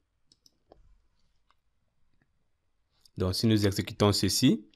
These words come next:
nous avons l'éta-, l'étendue de la distribution qui est égale à soixante-dix-neuf. Ensuite, nous avons également d'autres indicateurs de dispersion, comme la variance et l'écart type. Et donc, pour calculer la variance, on utilise la fonction var,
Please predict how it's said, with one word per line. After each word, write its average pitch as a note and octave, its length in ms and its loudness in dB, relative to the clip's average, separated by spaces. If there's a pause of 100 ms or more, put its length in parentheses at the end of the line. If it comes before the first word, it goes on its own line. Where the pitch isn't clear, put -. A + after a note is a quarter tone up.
(460)
nous G#2 140 -4
avons G2+ 220 0
l'éta-, G2+ 400 0
l'étendue G2 480 2
de A2 80 0
la G2+ 120 4
distribution A2 760 0
qui D#3 180 -2
est G2 120 0
égale G2 220 2
à F#2+ 60 2
soixante-dix-neuf. F#2+ 640 -2 (540)
Ensuite, A2+ 440 2
nous A2+ 200 4
avons G#2+ 220 6
également G#2 500 4
d'autres G#2 400 2
indicateurs G2 460 0
de G2 80 -2
dispersion, A2+ 760 2 (460)
comme G#2 200 4
la G2 120 6
variance G2 760 2 (460)
et G2+ 180 2
l'écart G2 360 2
type. - 280 -8 (540)
Et A2+ 80 -2
donc, A2 300 6
pour B2+ 140 -2
calculer A2 460 6
la G#2 140 6
variance, G#2 480 4
on A2+ 100 0
utilise G#2 380 0
la G2+ 140 4
fonction G2+ 520 -2
var, A2 400 4